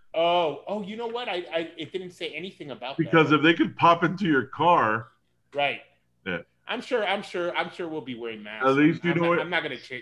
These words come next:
Speaker 1: chance it. I don't know how, I don't know how close, um, they could, they, they could come to the car,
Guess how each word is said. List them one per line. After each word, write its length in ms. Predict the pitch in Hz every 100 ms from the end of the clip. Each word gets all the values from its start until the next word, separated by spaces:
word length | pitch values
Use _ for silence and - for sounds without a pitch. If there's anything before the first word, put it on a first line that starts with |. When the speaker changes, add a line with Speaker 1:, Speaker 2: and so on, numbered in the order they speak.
| -
Speaker 1:
chance 260 | _ 143 131
it. 100 | 139 - _
I 80 | 175
don't 140 | 220
know 100 | 226
how, 220 | 170 196 -
I 80 | 165
don't 120 | 185
know 100 | 208
how 140 | 175 175
close, 640 | - 165 156 170 - - _ _ _ _ _
um, 320 | 151 143 139 - _
they 140 | 156 156
could, 320 | - 160 - _
they, 180 | 151 131 _
they 120 | 135 135
could 320 | - 143 -
come 500 | - 135 185 254 254 _ _ _ _ _ -
to 100 | 196
the 80 | 202
car, 420 | - 190 190